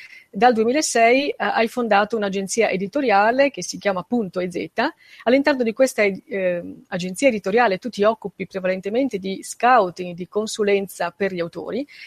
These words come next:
E allora vorrei chiederti qui oggi quali sono i consigli che ti trovi più spesso a dare agli autori emergenti, che possono magari essere utili anche ai nostri ascoltatori.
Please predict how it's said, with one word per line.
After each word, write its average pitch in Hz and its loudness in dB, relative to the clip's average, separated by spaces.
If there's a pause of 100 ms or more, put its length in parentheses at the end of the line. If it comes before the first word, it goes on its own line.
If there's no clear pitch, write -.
E 294 2
allora 330 4
vorrei 254 2
chiederti 214 0
qui 240 -2
oggi 202 2 (200)
quali 233 0
sono 311 -2
i 226 -2
consigli 233 0
che 220 2
ti 202 -10
trovi 240 0
più 220 -4
spesso - 0
a 196 -2
dare 214 2
agli 202 -2
autori 190 -2
emergenti, 175 -6
che - -20
possono 214 -4
magari 220 6
essere 214 2
utili 226 0
anche 202 -6 (260)
ai 233 6
nostri 233 2
ascoltatori. 190 0